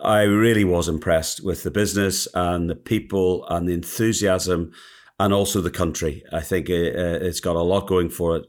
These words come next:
clearly, and I think we have a lot going on there as well. And, uh, we're gonna hear more about that in today's conversation. Krishnan, for those of us who don't know too much about, um, Niva Bupa, could you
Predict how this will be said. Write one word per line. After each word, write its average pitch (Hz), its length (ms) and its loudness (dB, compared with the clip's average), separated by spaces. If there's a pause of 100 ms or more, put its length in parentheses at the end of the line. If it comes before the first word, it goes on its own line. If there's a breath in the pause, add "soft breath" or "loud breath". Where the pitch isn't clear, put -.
(120)
clearly, 85 480 -2 (400 loud breath)
and 80 420 -2
I 92 60 -4
think 87 240 -2
we 87 80 0
have 82 80 0
a 87 60 2
lot 85 180 0
going 87 240 2
on 82 200 0
there 82 160 0
as 80 140 -4
well. 76 320 -4
And, 80 240 -4
uh, 78 160 -4
we're 80 60 -6
gonna 87 300 -2 (420)
hear 87 200 -2
more 85 200 -4
about 78 180 -4
that 80 160 -4
in 69 60 -14
today's 80 320 -4
conversation. 76 640 -6 (1400 soft breath)
Krishnan, 151 480 0 (340)
for 175 200 2
those 214 400 4 (200)
of 120 480 2 (220)
us 110 240 2
who 110 140 4
don't 120 260 4
know 98 140 2
too 95 180 0
much - 460 -2
about, 85 500 -2 (220)
um, 82 540 -4 (220)
Niva 92 260 0
Bupa, 85 360 -2
could 190 140 -4
you 233 200 2